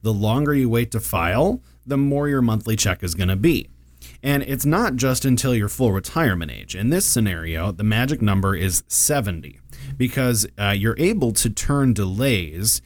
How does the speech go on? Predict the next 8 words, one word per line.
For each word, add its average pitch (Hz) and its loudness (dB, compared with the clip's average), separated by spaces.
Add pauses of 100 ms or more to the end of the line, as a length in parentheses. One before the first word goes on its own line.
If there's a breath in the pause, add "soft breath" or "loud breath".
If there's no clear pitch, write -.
(200 soft breath)
into 117 0
bigger 117 0
checks 101 -2
up 135 -2
until 165 0
your 110 2
seventieth 85 -2
birthday. 104 -2